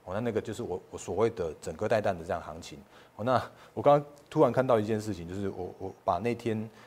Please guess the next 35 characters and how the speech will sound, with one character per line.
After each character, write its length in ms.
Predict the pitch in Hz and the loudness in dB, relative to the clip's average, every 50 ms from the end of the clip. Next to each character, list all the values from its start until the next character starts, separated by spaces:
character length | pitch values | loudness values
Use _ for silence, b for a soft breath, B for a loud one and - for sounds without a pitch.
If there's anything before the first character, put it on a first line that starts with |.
| B | B
我 80 | - 92 | -6 0
刚 140 | 98 127 131 | 2 4 4
刚 20 | |
在 80 | 135 117 | 4 2
讲 160 | 113 101 87 | 2 0 0
联 160 | 90 92 98 | 0 -4 -2
电 160 | 98 123 113 | 0 0 0
的 80 | 98 95 | 0 0
那 140 | 98 98 92 | -2 -2 -2
个 200 | 95 87 85 87 80 - - - _ - | -2 -2 -2 -4 -8 -12 -20 -20 _ -8
YouTube 280 | 120 107 - 123 92 | -8 -4 -4 -4 -4
的 100 | 92 90 | -4 -6
影 160 | 87 82 85 | -6 -10 -14
片 180 | 87 - 117 101 | -4 -4 -2 -2
的 60 | 92 | -2
那 120 | 90 98 98 | -4 -4 -6
一 60 | 92 | -6
天 260 | - - 98 90 90 87 | -6 -6 -6 -6 -4 -6
啊， 180 | 82 78 78 B B B B B B B - | -6 -6 -8 B B B B B B B -8
哎， 180 | 98 95 82 80 80 78 - - - - | -6 -6 -4 -6 -8 -12 -16 -18 -8 -4
我 120 | 107 123 | -2 0
也 60 | 127 | 2
在 140 | 113 117 107 | 4 2 2
画 240 | - - 123 110 101 | 4 4 4 4 4
那 80 | 101 | 2
个 60 | 92 90 | -2 -6
联 120 | 87 85 | -8 -4
发 220 | 85 92 90 87 | -2 -2 -2 -2
科。 260 | 87 - 92 82 80 - B B B B B _ | -2 -6 -8 -8 -8 -12 B B B B B _
哦， 80 | 110 95 | -8 -6
所 80 | 135 | -6
以 40 | 139 | -6
你 40 | 113 | -4
看 160 | 101 131 123 110 | -2 0 0 0
哦， 200 | 101 92 90 90 | 0 -2 -2 -4